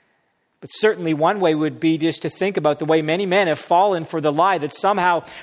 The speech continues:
pornography is preferable to intimacy with their wife. It's a bad exchange. And this verse is really an indication of just how far we have fallen.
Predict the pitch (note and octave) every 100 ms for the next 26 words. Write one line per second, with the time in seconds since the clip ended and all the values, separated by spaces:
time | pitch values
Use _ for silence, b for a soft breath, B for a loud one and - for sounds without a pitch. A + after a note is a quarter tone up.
0 | - - F#3+ E3 E3+ A3 G3 D#3+ - C3
1 | C#3 G#3 G#3+ _ _ _ _ _ _ _
2 | _ _ _ _ - D#3+ - D#3+ - -
3 | F#3+ A3 E3+ A#2+ B2 E3+ - - F3 F3+
4 | D#3 - C#3+ C3 C#3+ C#3 F3 A3+ G2 -
5 | - - _ _ _ _ _ _ _ _
6 | _ _ _ _ _ _ _ - G#3+ D3
7 | F3 F#3 G3+ - - G#3+ B3 F#3 F3 -
8 | - - - _ _ _ _ _ _ _
9 | _ _ _ _ _ _ _ _ _ _
10 | _ C#3+ D3 G3+ - A3 A#3+ E3 C3+ A3
11 | B3+ D#3+ F3+ E3+ - F#3+ A3 E3+ C#3 A#2+
12 | F3+ G#3+ - F#3 F3+ - D3 C#3+ C3 B2
13 | - - E3+ F3+ G#2+